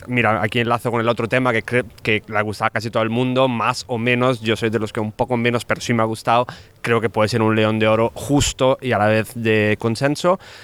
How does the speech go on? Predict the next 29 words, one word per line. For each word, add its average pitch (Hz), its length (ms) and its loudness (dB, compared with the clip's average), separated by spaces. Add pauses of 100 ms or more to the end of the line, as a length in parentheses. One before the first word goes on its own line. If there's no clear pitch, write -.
(120)
Me 127 200 2
gustó 131 260 -2
la 151 100 2
que 131 100 -6
citaba 120 480 0
Dani 120 240 2
antes, 120 240 0
Green 120 220 -4
Border, 113 340 0
la 107 120 0
peli 113 140 2
de 110 60 4
Agnieszka 117 400 0
Holland, 120 400 2
me 117 180 0
parece 110 420 0
una 110 160 0
peli 120 120 0
importante. 113 580 0
Además, 107 520 0
yo 117 200 0
creo, 123 300 2
me 120 80 2
atrevo 117 320 2
ahora, 117 180 2
lo, 104 280 0
igual 110 200 2
me 120 80 0
equivoco, 113 540 -2